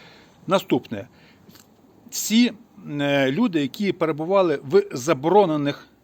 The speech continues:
партіях, в заборонених в Україні громадських організаціях і церковних організаціях. Всіх ті, хто колись були членами отих злочинних структур, вони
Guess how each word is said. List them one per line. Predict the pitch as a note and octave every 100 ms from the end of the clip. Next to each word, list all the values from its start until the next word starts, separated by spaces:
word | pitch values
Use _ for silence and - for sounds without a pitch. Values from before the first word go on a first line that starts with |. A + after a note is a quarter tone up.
| _ _ _ _ _ _ -
партіях, | D3 A#2 - F#2 E2 - _ _ _ _ _ _ _ _ _ _ -
в | A#2+ C3+
заборонених | C3+ B2+ G3+ A3 G3 - E3
в |
Україні | D3 G3 G3+ -
громадських | C3+ D#3 F3 D#3 - D3 F3
організаціях | E3+ D3+ A#2 G2+ - G#2+ -
і | G3+ A3
церковних | - E3 A#2 G#2+ G2 A2+
організаціях. | G#2 G2 G2+ - - - - -
Всіх | - B3+
ті, | - A3+
хто | F3+
колись | F#3+ F3
були | C#3+ F3+ D3 B2+ - - -
членами | - A#3 C4+ G3
отих | C#3 - A#2
злочинних | A#2+ C3 C3+ A#2
структур, | - A2 - G#2 F#2+ - - -
вони | A#2+ D#3+